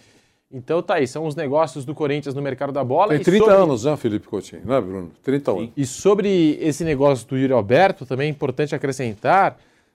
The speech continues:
Speaker 1: que o Corinthians já investiu pesado só nesse empréstimo dele.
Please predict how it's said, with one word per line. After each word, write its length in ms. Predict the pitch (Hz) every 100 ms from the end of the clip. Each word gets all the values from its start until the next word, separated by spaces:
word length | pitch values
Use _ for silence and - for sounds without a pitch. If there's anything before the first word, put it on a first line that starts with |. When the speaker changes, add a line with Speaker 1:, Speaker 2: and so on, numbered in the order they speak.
| _
Speaker 1:
que 80 | 139
o 40 |
Corinthians 460 | 131 156 135 160 190
já 80 | 196
investiu 420 | 220 208 - 233
pesado 460 | 262 185 175 226 311
só 220 | - 233
nesse 200 | 311 359
empréstimo 600 | 330 196 196 - 147 110
dele. 320 | 101 85